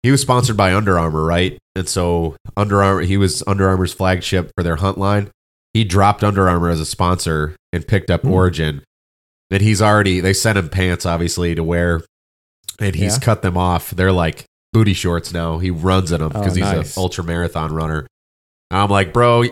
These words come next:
Speaker 1: thousands of people are, <laughs> they can't even get their pants yet from Origin 'cause they're still trying to make 'em. And you've <laughs> cut yours up into fucking booty shorts." <laughs> That's cool, man.
Speaker 2: Yeah, yeah.
Speaker 1: Yeah.
Speaker 2: I mean, he's the guy to, he's gotta, he's gotta, he's got the access to 'em, you know,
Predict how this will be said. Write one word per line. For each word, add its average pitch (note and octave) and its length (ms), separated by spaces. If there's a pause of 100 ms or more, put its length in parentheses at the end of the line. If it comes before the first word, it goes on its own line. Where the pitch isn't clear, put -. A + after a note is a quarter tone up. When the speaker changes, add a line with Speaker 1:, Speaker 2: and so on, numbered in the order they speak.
(120)
Speaker 1:
thousands B2+ 400
of G#2 120
people A2+ 320
are, F#2+ 100
<laughs> - 160
they B2+ 220
can't F3+ 240
even A#2+ 200
get A#2+ 220
their G#2 140
pants A2+ 360
yet F#2 180
from F#2 140
Origin F#2 420
'cause F2 140
they're F#2 120
still G#2 240
trying G#2 200
to F2 60
make F2+ 280
'em. E2+ 260 (400)
And G#2 100
you've A#2 180
<laughs> - 0
cut - 360
yours D#3+ 320
up D3 180
into D3 220
fucking A#2+ 400
booty A#2 240
shorts." F#2 600
<laughs> - 0
That's A#2+ 260
cool, E2+ 340
man. G2 420 (220)
Speaker 2:
Yeah, A2+ 360 (160)
yeah. A#2+ 220
Speaker 1:
Yeah. E2+ 240
Speaker 2:
I A2+ 80
mean, A#2+ 160
he's B2+ 260
the B2 100
guy B2 300
to, G#2 500
he's G#2+ 260
gotta, G#2+ 500 (760)
he's G#2+ 160
gotta, G#2+ 920
he's A2+ 200
got A2+ 240
the A2+ 340
access G#2 560
to A2 200
'em, A2+ 140
you G#2 100
know, A#2+ 240